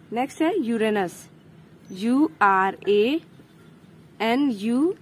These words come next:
एस, यूरेनस, यूरेनस का हिंदी होता है यूरेनस। अब नेक्स्ट है हमारा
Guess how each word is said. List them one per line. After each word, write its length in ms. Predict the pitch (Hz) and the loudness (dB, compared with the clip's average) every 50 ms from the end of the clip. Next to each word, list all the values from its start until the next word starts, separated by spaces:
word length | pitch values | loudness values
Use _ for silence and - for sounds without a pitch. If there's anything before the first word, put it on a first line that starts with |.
| - - 190 | -10 -6 -4
एस, 380 | 185 185 180 - - - - - - - - - - - - - - - - - - - - - - | -4 -4 -6 -8 -14 -20 -20 -20 -20 -20 -20 -20 -20 -20 -20 -20 -20 -20 -20 -20 -20 -20 -20 -14 -8
यूरेनस, 580 | 202 220 233 220 214 226 233 247 254 269 - - - - - - - | -4 -2 0 2 2 2 2 4 2 0 -2 -6 -16 -16 -12 -8 -4
यूरेनस 520 | 226 226 240 226 247 254 262 277 294 - | -2 0 2 2 2 2 2 0 -2 -2
का 60 | - | -2
हिंदी 260 | 285 277 262 254 269 | 0 0 0 2 2
होता 200 | 277 269 254 277 | 0 0 0 -2
है 120 | 277 302 359 - - - - - - - - - - - - - - | -2 -2 -4 -8 -12 -20 -20 -20 -20 -20 -20 -20 -20 -20 -20 -20 -14
यूरेनस। 680 | 190 202 226 233 214 240 240 240 247 269 339 - - - - - - - - - - - - - - - - - - - - - - - - - - - - - - - - - - - - - - - - - - - - - - - - - - - - - - - - - - - - - - - - - - - - - - - - - - - - - - - - - - - - - - - - - - - - - - - - - - - - - - - | -8 -6 -4 -2 0 0 2 2 2 0 0 -2 -4 -12 -18 -18 -20 -20 -20 -20 -20 -20 -20 -20 -20 -20 -20 -20 -20 -20 -20 -20 -20 -20 -20 -20 -20 -20 -20 -20 -20 -20 -20 -20 -20 -20 -20 -20 -20 -20 -20 -20 -20 -20 -20 -20 -20 -20 -20 -20 -20 -20 -20 -20 -20 -20 -20 -18 -18 -18 -16 -16 -16 -14 -14 -14 -14 -12 -12 -12 -12 -14 -16 -20 -20 -20 -20 -20 -20 -20 -20 -20 -20 -20 -20 -20 -20 -20 -20 -20 -20 -20 -20 -20 -20 -20 -20 -20 -20 -20 -20 -18 -12 -10
अब 60 | 196 | -8
नेक्स्ट 400 | 214 220 226 247 277 - - - | -6 -4 -4 -4 -6 -8 -8 -8
है 60 | 294 254 | -8 -8
हमारा 360 | 233 220 202 190 185 202 240 | -8 -8 -10 -12 -10 -10 -10